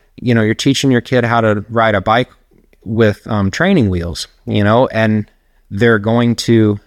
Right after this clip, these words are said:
feel confident in that. Now you take the training wheels off,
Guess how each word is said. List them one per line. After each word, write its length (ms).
feel 180
confident 540
in 80
that. 240
Now 140
you 120
take 240
the 60
training 320
wheels 220
off, 320